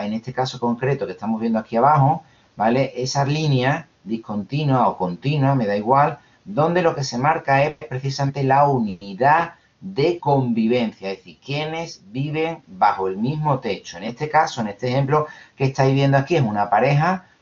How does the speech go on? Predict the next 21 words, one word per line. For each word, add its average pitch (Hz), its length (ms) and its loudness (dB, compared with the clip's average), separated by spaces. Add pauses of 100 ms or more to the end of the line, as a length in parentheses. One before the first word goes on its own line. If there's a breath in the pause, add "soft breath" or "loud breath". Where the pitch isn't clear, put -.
(120)
formado 104 480 0
por 87 120 -8
este 95 280 -6
hombre 113 420 -2
y - 60 -20
por 85 160 -12
esta 104 100 -8
mujer, 165 460 0 (240 soft breath)
donde 104 720 0
vive 180 320 4
con 135 180 2
ellos - 220 0
la 107 400 2
madre 113 640 0
de 92 80 -8
ella, 92 480 -4
la 87 160 0
abuela 104 400 -6
de 98 100 -6
los 123 160 -4
niños, 170 420 -2